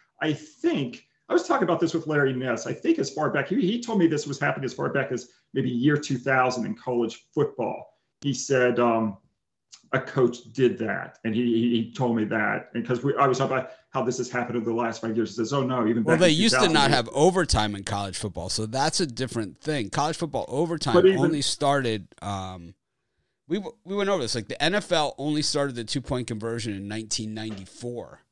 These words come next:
Speaker 2: I think it was, we found,
Speaker 1: Right.
Speaker 2: we looked at it, and then the college football overtime only started, um, not as, not that long ago either. College football
Speaker 1: Right.
Speaker 2: overtime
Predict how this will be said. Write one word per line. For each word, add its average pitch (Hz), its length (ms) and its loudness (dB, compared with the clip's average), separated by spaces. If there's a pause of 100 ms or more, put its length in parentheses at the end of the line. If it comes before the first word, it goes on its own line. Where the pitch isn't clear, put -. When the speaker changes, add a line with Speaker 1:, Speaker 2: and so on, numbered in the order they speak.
(240)
Speaker 2:
I 101 40 -18
think 92 180 -12
it 78 100 -14
was, 85 240 -12
we 90 120 -12
found, 90 320 -14
Speaker 1:
Right. 110 120 -10
Speaker 2:
we 104 100 -10
looked 101 280 -10
at 101 160 -6
it, - 160 -12
and 110 120 -2
then 110 220 -2 (640)
the 120 140 -4
college 160 500 -2
football 117 480 -4
overtime 104 840 -2 (920)
only 117 280 0
started, 104 840 -2 (100)
um, 87 600 -10 (240)
not 110 240 -4
as, 101 240 -8
not 107 220 -14
that 90 120 -18
long 95 240 -18
ago 80 240 -20
either. 92 380 -20
College 113 260 -12
football 107 360 -12
Speaker 1:
Right. 123 260 -8
Speaker 2:
overtime 107 500 -12